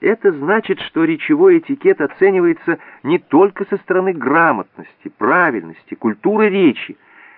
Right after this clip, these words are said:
но и со стороны социально предписанной правильности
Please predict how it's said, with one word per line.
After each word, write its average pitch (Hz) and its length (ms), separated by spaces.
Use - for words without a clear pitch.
но 90 100
и 131 100
со 165 100
стороны 143 480
социально 151 880
предписанной 131 840
правильности 95 800